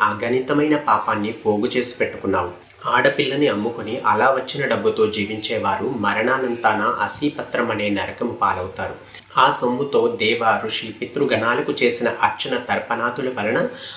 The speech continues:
ఆ దేవ, ఋషి, పిత్రాదులందరూ కూడా నరకాన్ని చవిచూస్తారు. అంతేకాదు, కర్తకు జన్మజన్మలకు కూడా పుత్ర సంతానము కలగకూడదని శపిస్తారు. అలా ఆడపిల్లలను అమ్ముకొని జీవించడమే వృత్తిగా పెట్టుకున్న వాళ్ళు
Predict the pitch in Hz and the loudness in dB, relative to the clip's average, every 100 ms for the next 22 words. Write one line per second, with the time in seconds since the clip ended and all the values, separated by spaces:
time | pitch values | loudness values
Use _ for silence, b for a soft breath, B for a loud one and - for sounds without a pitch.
0 | B 120 117 107 101 107 131 123 - 123 | B 4 4 2 0 -2 0 0 -2 -4
1 | - - 117 120 123 107 104 104 98 - | -6 0 2 4 2 2 0 -2 -4 -6
2 | 101 113 113 98 - 123 104 104 127 101 | -4 -4 -2 -2 0 0 -2 -6 -6 -8
3 | 101 113 107 - 98 - - B B B | -6 -6 -8 -2 -2 -2 -10 B B B
4 | B 117 117 143 - 117 107 98 - 117 | B 0 4 2 4 0 0 -6 -4 -4
5 | - 123 127 117 113 107 117 123 120 127 | 0 -2 0 -4 -2 0 0 0 0 2
6 | 127 143 135 123 113 107 - 110 131 131 | 0 -2 -4 -2 0 -2 -2 0 2 4
7 | 123 123 135 139 127 117 98 101 113 104 | 2 2 2 2 -2 0 -2 -2 -4 -4
8 | 95 95 101 113 107 120 - - 101 98 | -4 -4 -4 -4 -4 -6 -6 -2 -4 -4
9 | B B B - 110 113 139 110 - - | B B B 2 2 4 4 4 2 -2
10 | 131 127 113 107 120 - - 110 143 147 | -2 -2 -2 -4 -4 -2 0 2 2 4
11 | 131 120 113 120 110 110 110 104 110 - | 2 0 0 0 0 0 2 0 -4 -6
12 | 113 110 - 98 - - 104 98 107 151 | -4 -4 -2 -4 -4 -4 -2 -2 -2 -2